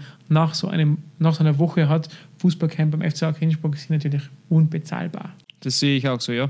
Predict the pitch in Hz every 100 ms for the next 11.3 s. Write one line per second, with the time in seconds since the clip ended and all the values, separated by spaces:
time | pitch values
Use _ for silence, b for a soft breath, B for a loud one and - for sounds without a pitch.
0 | 139 139 143 156 147 147 156 143 170 160
1 | 170 185 170 143 139 139 143 139 - 131
2 | 127 135 - - 131 - 143 135 123 120
3 | 131 156 156 151 147 139 b b b b
4 | b b 113 120 120 117 117 - - 117
5 | 127 127 131 131 135 123 - 127 127 -
6 | 135 127 - - 123 120 120 131 160 120
7 | 139 156 - 247 147 - 156 113 127 -
8 | 135 127 120 123 117 127 120 120 120 107
9 | 139 170 165 B B 170 190 B B 196
10 | 120 120 123 123 120 - B B B _
11 | - 175